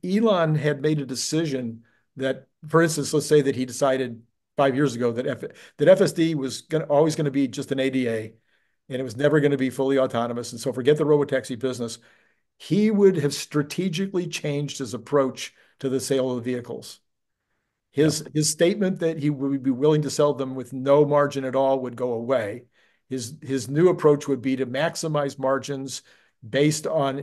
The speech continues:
Speaker 1: any given market situation, um, and, you know, build, build brand I D, et cetera, kind of like all automobile companies do. And so that would have changed everything,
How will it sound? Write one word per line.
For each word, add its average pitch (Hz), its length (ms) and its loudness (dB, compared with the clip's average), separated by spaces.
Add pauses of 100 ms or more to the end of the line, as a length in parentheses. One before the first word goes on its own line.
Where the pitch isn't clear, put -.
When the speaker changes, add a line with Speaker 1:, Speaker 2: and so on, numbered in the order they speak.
Speaker 1:
any 151 180 0
given 147 320 2
market 139 500 -2
situation, 127 800 -4 (500)
um, 131 540 4
and, 135 340 -4
you 151 60 -4
know, 139 100 2
build, 147 440 4
build 151 260 4
brand 147 400 4
I 143 160 2
D, 131 320 -4
et 127 80 -8
cetera, 139 320 -2
kind 220 240 -2
of 202 80 2
like 170 220 0
all 185 380 0
automobile 127 460 -4
companies 117 380 -8
do. 113 320 -12 (480)
And 135 160 -4
so 147 420 2 (500)
that 160 220 4
would 185 120 2
have 185 100 2
changed 170 420 -4
everything, 147 600 0